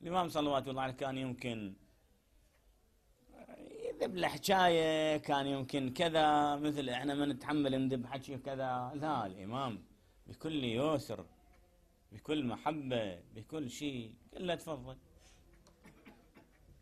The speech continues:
قال له: "أحب أقبل الموضع الذي كان يقبله رسول الله." فكشف له الإمام الحسين، فقبل فوق قلبه وبكى وودعه. وكذلك الباقين بعد،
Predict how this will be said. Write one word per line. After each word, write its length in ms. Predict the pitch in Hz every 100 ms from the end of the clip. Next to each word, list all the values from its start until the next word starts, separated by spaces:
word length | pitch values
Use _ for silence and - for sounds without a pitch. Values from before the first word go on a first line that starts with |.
| -
قال 140 | 220 190
له: 140 | 160
"أحب 220 | 151 175
أقبل 440 | 151 151 160 151 147
الموضع 460 | 147 160 143 135
الذي 320 | 131 127 127
كان 280 | 123 143 135
يقبله 760 | 123 117 117 110 120 120 113 107
رسول 340 | 101 110 101
الله." 220 | 98 113
فكشف 480 | 123 165 185 143 127
له 260 | 117 113 107
الإمام 380 | 101 110 113 110
الحسين، 420 | - - - - - _ _ _ _ _ -
فقبل 540 | 120 135 117 110 107
فوق 320 | 104 101 92
قلبه 640 | 98 120 117 101 98 92
وبكى 460 | 87 87 110 110 92
وودعه. 800 | 92 90 87 90 104 98 92 95 - _ _ _ - - - _ _ - - - - - - - - - -
وكذلك 880 | - 190 185 180 160 147 147 139 - - - - - - - - - -
الباقين 580 | 170 151 139 147 127 123
بعد، 380 | 120 120 110